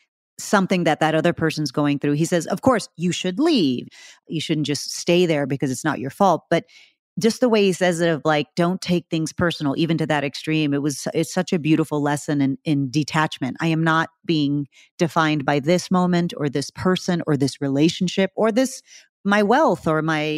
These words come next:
you know, my status or my success or my fame, you know. It's a really big idea to be detached from things and at the same time live in this world, right?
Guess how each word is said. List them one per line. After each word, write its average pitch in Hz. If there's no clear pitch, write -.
you 165
know, 156
my 170
status 220
or 151
my 156
success -
or 156
my 160
fame, 202
you 147
know. 139
It's 156
a 175
really 175
big 139
idea 143
to 139
be 127
detached 151
from 147
things 147
and 214
at 226
the 254
same 277
time 262
live 269
in 277
this 294
world, 247
right? 165